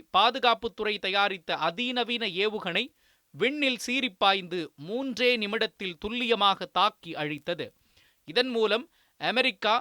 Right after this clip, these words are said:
ரஷ்யா, சீனாவிற்கு அடுத்தபடியாக இந்த தொழில்நுட்பத்தை கொண்ட நான்காவது நாடு இந்தியா என்றும் பிரதமர் நரேந்திர மோடி பெருமிதத்துடன் தெரிவித்துள்ளார். மிஷன் சக்தி என்ற பெயரிலான இந்த சோதனை முழுக்க முழுக்க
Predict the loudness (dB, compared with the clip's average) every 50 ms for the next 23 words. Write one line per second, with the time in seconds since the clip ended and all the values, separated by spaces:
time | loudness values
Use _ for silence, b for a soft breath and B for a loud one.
0 | 0 -4 -6 -2 -2 -2 -2 -2 0 2 2 2 2 0 _ -10 -6 -2 0 4
1 | 6 8 8 8 6 2 0 0 0 2 2 0 0 0 -2 -2 -4 -2 2 2
2 | 2 2 2 -2 -6 -6 _ _ _ _ _ _ _ _ _ _ _ _ -4 -4
3 | -2 2 4 2 4 4 0 0 0 0 0 -2 0 -2 -2 0 0 -2 -2 0
4 | -2 -2 2 2 0 2 6 6 6 6 6 8 8 8 8 8 4 0 0 0
5 | 2 2 2 2 2 -2 -4 -4 _ -8 -6 -4 -4 -2 0 2 4 6 6 6
6 | 4 2 -6 -6 -6 -8 -8 -10 -12 _ _ _ _ -8 -2 0 2 2 4 4
7 | 6 6 6 6 6 2 0 0 2 -2 0 -2 -4 -6 -4 -4 -4 -4 -2 -2
8 | -2 -4 -4 -4 -2 -4 -4 -4 -4 -8 -8 -8 -8 -10 _ -8 -6 2 2 2
9 | 2 2 -2 _ _ _ _ _ _ _ _ _ _ _ _ _ _ _ _ -12
10 | -4 -4 -2 0 2 0 0 0 0 -2 -2 _ -2 -2 2 2 2 2 0 -4
11 | 0 0 0 2 2 2 4 6 6 6 4 4 0 -4 -6 -6 -6 -6 -4 -2
12 | -4 -2 -2 -2 -2 -2 -2 -2 -8 _ -10 -8 -4 -4 -4 -6 0 0 0 2
13 | 0 -2 -4 -4 -4 -2 -4